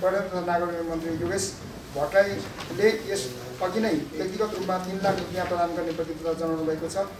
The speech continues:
यो कार्यक्रम उहाँकै प्रेरणा र सोचका कारण आज लागि, अ, हुन लागिरहेको हो। ताप्लेजुङ साँझमा सरकारी, अर्ध सरकारी तथा निजी विभिन्न सङ्घ संस्थाको उत्साहजनक साथ र सहयोग रहे-, रहेको छ।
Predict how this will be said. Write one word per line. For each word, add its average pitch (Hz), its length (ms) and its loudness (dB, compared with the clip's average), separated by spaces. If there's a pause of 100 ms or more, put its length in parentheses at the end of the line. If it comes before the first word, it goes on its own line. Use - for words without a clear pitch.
(400)
यो 208 60 4
कार्यक्रम 196 400 4
उहाँकै 190 340 2
प्रेरणा 190 320 0
र 190 140 0
सोचका 190 360 0
कारण 180 340 2 (400)
आज 185 220 6
लागि, 180 360 4
अ, 151 460 0 (380)
हुन 190 180 8
लागिरहेको 175 500 4
हो। 190 140 0 (440)
ताप्लेजुङ 208 360 4
साँझमा 196 460 2
सरकारी, 190 440 0
अर्ध 180 220 0
सरकारी 180 560 -2
तथा 175 180 -2
निजी 180 300 -2
विभिन्न 160 400 0
सङ्घ 170 180 -2
संस्थाको 175 340 -6 (400)
उत्साहजनक 185 460 0 (420)
साथ 190 300 4
र 175 40 0
सहयोग 185 320 0
रहे-, 170 460 0
रहेको 165 280 4
छ। - 80 -2